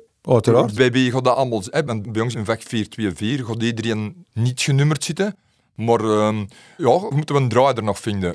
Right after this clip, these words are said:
Speaker 1: Dat
Speaker 2: Op,
Speaker 1: klopt,
Speaker 2: op, op
Speaker 1: en
Speaker 2: de
Speaker 1: dat
Speaker 2: een.
Speaker 1: zal, dat zal binnen een paar weken, na, na we vijf thuismatchen verder zijn, zal dat allemaal wel wat simpeler verlopen, omdat dan ongeveer iedereen wel weet die dat daar een vast zitje heeft, waar dat moet zijn, denk ik. Ik denk dat dat allemaal wat met automatisme te maken heeft.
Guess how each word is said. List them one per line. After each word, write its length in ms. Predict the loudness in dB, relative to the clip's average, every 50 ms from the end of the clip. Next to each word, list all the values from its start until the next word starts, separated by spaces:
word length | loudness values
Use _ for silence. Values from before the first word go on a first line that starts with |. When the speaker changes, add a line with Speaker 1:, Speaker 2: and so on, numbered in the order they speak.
| -6 -8 -2
Speaker 1:
Dat 120 | 2 4
Speaker 2:
Op, 100 | 4 6
Speaker 1:
klopt, 200 | 6 6 4 4
Speaker 2:
op, 60 | 4
op 60 | 2
Speaker 1:
en 60 | 4 4
Speaker 2:
de 60 | 6
Speaker 1:
dat 80 | 4
Speaker 2:
een. 60 | 4 4
Speaker 1:
zal, 280 | 4 4 4 4 4
dat 160 | 2 0 2
zal 200 | 4 2 2 4
binnen 280 | 4 2 2 2 2 2
een 120 | 0 0
paar 380 | 0 2 2 2 2 2 0 0
weken, 340 | 2 2 2 2 2 0 0
na, 260 | 0 2 2 0 0
na 200 | 0 -2 0 0
we 100 | 0 0
vijf 260 | 2 2 2 2 2
thuismatchen 640 | 2 2 2 2 2 0 0 -2 -2 0 0 -2 0
verder 240 | 0 0 2 2 2
zijn, 140 | 2 2 4
zal 160 | 4 4 4
dat 100 | 4 2
allemaal 240 | 2 2 2 2 2
wel 140 | 2 2
wat 140 | 2 2 0
simpeler 380 | 0 -2 -2 0 0 0 0 0
verlopen, 400 | 0 2 2 2 2 0 0 0
omdat 220 | 0 2 0 0
dan 160 | 0 -2 -2
ongeveer 480 | 0 0 0 0 0 2 0 0 0 0
iedereen 300 | -2 -2 0 0 0 0
wel 200 | 0 0 0 0
weet 300 | 0 -2 -2 -2 -6 -12 _ _ _ _ _ _
die 120 | 2 4 4
dat 120 | 4 4
daar 200 | 4 4 4 4
een 100 | 4 2 2
vast 200 | 2 2 2 0
zitje 280 | -2 -2 0 0 0
heeft, 160 | 2 2 2 2
waar 120 | 2 2
dat 180 | 2 2 0 0
moet 220 | -2 -2 -2 0
zijn, 280 | 0 0 0 0 0 -4 -8 -14 -14
denk 260 | -4 0 2 2 2 0
ik. 140 | -4 -8
Ik 140 | -10 -12 -8
denk 140 | -4 -2 0
dat 120 | 0 0
dat 120 | 0 0 0
allemaal 200 | 2 2 2 2
wat 260 | 2 2 2 0 -2
met 100 | -4 -4
automatisme 520 | -2 -2 -2 -2 -4 -4 -4 -6 -4 -4 -4
te 100 | 0 2
maken 340 | 2 2 2 2 0 0 0
heeft. 140 | 0 -2